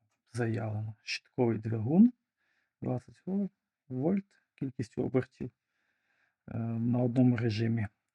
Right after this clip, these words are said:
від нуля до чотириста п'ятдесят, на другому від нуля до тисячі триста, чотириста п'ятдесят. Максимальний крутящий момент тридцять три.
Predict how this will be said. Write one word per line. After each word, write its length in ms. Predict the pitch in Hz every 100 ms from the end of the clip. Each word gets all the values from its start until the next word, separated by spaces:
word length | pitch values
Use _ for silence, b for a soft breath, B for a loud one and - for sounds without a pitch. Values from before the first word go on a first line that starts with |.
| -
від 140 | 123
нуля 220 | 127 123
до 100 | 117
чотириста 440 | 117 - 139 117 _
п'ятдесят, 360 | - - -
на 60 | 120
другому 440 | 113 147 147 151 - _ _ _ _ _ _ _
від 140 | 127 120
нуля 300 | 123 123 135
до 100 | 131
тисячі 420 | - 127 - 110
триста, 340 | - 131 113 - -
чотириста 520 | - - 117 107 -
п'ятдесят. 580 | - - - - 107 107 _ _ _ _ _ _ _ _ _ _ -
Максимальний 540 | 117 - 135 127 123
крутящий 560 | 113 123 - 117 - 120
момент 360 | 120 117 110 - _ _ _ _ _ _
тридцять 400 | _ 127 120 117
три. 260 | - 180 214